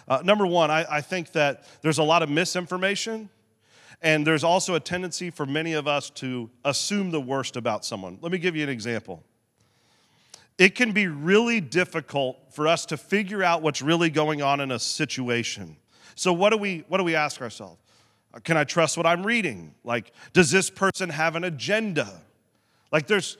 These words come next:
there's some of you that even when I talk about, "Is, is Matt trying to make us all Republicans?" No, I'm not. I promise you that. Like, like what, what's going on behind here?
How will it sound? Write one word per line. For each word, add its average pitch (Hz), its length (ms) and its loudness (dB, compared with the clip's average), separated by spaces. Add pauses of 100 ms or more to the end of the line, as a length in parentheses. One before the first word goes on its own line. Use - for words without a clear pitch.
(140)
there's 175 160 2
some 190 240 2
of 202 60 0
you 233 200 0
that 170 160 4
even 180 220 0
when 185 100 2
I 180 80 4
talk 180 200 -2
about, 180 120 -10
"Is, 151 160 -4
is 151 240 -6
Matt 139 280 4
trying 165 180 0
to 156 80 -4
make 156 180 -4
us 160 140 -6
all 160 160 0
Republicans?" 170 640 -6 (180)
No, 220 200 0
I'm 185 160 2
not. 202 500 -4 (680)
I 143 80 -6
promise 208 420 0
you 156 80 -6
that. 90 300 -12 (1600)
Like, 151 140 0 (160)
like 170 220 4
what, 185 380 6
what's 226 260 4
going 226 320 4
on 214 320 8 (120)
behind 202 360 0
here? 151 120 -2